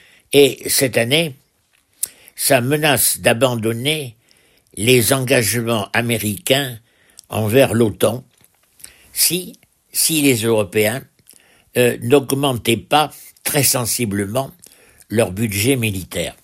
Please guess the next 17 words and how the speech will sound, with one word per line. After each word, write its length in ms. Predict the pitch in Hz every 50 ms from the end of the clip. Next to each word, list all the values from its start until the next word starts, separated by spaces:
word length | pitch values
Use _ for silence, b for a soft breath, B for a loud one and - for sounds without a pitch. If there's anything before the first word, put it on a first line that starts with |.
| _ _ _ _ _ _ _ _ _ _ _ _ _ _ _ _ - B B B B B B B B
Du 220 | - 92 120 143 139
coup, 340 | - 175 185 190 170 143 - - _ _ _ _ _ _ _ - - _ - - - - -
panique 560 | - 151 151 143 147 135 - - - - - b b b b b b b b
chez 200 | - - - 117
les 220 | 113 123 120 104 123
alliés 280 | 120 113 117 117 110
européens 640 | 107 95 92 104 101 90 113 120 127 143 151 151 - - b b b b b b b b b b b b b b b
qui, 200 | - - 139 139
depuis 600 | 147 156 131 - 156 185 185 165 139 104 - b b b b b b b b b _ _ _
trois 240 | - - - 147 143
quarts 260 | - - 180 151 113
de 100 | 101 117
siècle, 560 | 120 - - - 139 110 95 - - - - -
comptent 320 | - 135 120 107 - 113
plus 320 | 104 104 147 156 139 120
ou 60 | 131 113
moins, 280 | 107 101 95 82 67